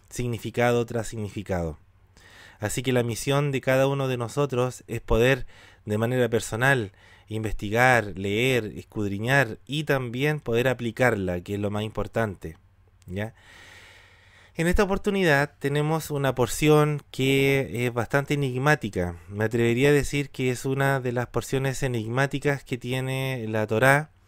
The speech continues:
donde habla del valor de las palabras, el valor de la bendición. Hoy día se traduce bendición como cosas materiales, y ahí ese es un paradigma que todos nosotros debemos resolver,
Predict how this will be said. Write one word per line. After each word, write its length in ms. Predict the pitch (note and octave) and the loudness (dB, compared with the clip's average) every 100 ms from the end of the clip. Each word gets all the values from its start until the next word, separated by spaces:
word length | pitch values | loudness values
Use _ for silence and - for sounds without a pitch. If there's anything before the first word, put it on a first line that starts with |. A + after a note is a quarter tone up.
| _ - - _ | _ -20 -20 _
donde 640 | - A#2+ D#3 D#3 D#3 D3+ C#3+ | 0 4 6 4 2 2 2
habla 400 | C#3+ D3 D3+ D3+ | 4 6 6 4
del 220 | C#3 A#2 | 2 0
valor 420 | A2 A#2+ C#3 D3+ | 2 4 4 4
de 140 | C3 B2 | 0 -2
las 100 | G#2 | -2
palabras, 720 | A#2+ C3 D3 C#3+ D3+ D3+ - | 0 2 2 2 0 -4 -8
el 180 | - A2+ | -8 -2
valor 460 | A2 A2 C#3 D#3 D3 | 0 2 4 2 0
de 480 | B2 C#3 D3 D3 A#2 | -2 2 2 2 0
la 160 | A#2 | 2
bendición. 880 | A2 A#2 A2+ G2+ - D3+ C3+ F2 D#2+ - _ _ - - - - - - - | 4 2 0 -8 2 4 4 0 -8 -20 _ _ -20 -20 -20 -20 -20 -14 0
Hoy 180 | B2 | 2
día 400 | D3 F#3 F3+ E3+ | 4 4 4 2
se 180 | D#3+ D#3 | 0 -2
traduce 680 | C#3+ C#3 C#3+ D3+ - D#3 D#3 | 4 4 6 2 2 2 2
bendición 800 | B2+ C3+ B2+ B2+ - D3+ D3+ D#3+ | 0 0 0 -4 0 4 4 4
como 420 | - D3 C#3+ C3+ | 2 4 6 6
cosas 380 | - D#3 - C3+ | 6 6 4 0
materiales, 920 | C3+ B2 B2+ D3 C3 F#2 - - - _ _ - | 0 2 4 6 6 4 -6 -18 -20 _ _ -14
y 140 | A2 A#2 | -4 -2
ahí 180 | A#2+ | 0
ese 200 | C3 - | 0 0
es 120 | C#3 - | -4 -4
un 140 | B2+ | -2
paradigma 720 | C#3+ C3 C#3+ F3+ E3+ E3 G3 - _ _ _ - | 2 4 4 4 2 0 0 -6 _ _ _ -6
que 240 | C3 C#3 | 0 0
todos 280 | C3+ D3 D3+ | 0 0 0
nosotros 460 | D3+ - D3 C#3+ C3 | -2 -6 -6 -4 -4
debemos 400 | B2+ B2+ B2+ A#2 | -4 -4 -6 -4
resolver, 720 | A#2 - G#2 G2+ C3 F#2 | -4 -2 -2 4 4 4